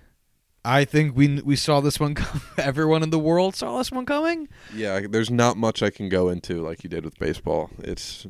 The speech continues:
Speaker 1: Yeah, I, I think it's, I think it's neat to see though, like, you confirming your own suspicions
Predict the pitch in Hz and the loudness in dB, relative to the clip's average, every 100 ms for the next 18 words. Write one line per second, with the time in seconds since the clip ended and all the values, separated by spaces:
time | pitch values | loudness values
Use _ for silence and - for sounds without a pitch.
0 | 80 - 175 233 254 220 220 - 233 - | -18 -16 -4 0 2 4 4 4 0 2
1 | 320 320 - 208 - 247 233 - 208 - | 2 2 0 -2 0 -2 -2 -2 -2 -2
2 | 190 - 208 190 190 180 165 - 165 151 | -2 0 0 2 4 4 2 0 2 2
3 | - - - - - _ - 139 175 - | 0 -20 -20 -20 -20 _ -8 -2 -2 0
4 | 165 - 160 160 170 151 139 151 143 123 | -4 0 2 2 2 0 -2 -4 -6 -6
5 | - 151 156 131 101 | 0 0 2 0 -2